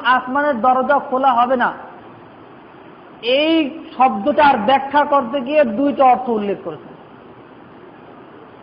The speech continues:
এক নম্বর অর্থ হলো, যখন মুমিনের জান কবজ হয়, তখন ওই জানকে নিয়ে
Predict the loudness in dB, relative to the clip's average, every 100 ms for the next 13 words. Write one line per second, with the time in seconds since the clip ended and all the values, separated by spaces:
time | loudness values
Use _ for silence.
0 | -20 -20 -20 -4 2 2 2 -2 0 2
1 | 4 4 2 2 4 4 4 0 -10 -16
2 | -18 -20 -20 -20 -20 -20 -20 -20 -20 -20
3 | -16 0 2 4 2 2 2 2 2 0
4 | 2 2 2 2 2 4 2 0 -8 -14
5 | -18 -20 -6 2 2 4 2 2 4 4
6 | 2 -8 -14 -18 -20 -20 -20 -20 -20 -2
7 | 2 4 4 4 2 4 4 4 2 4
8 | 2 0 -2 -2 0 0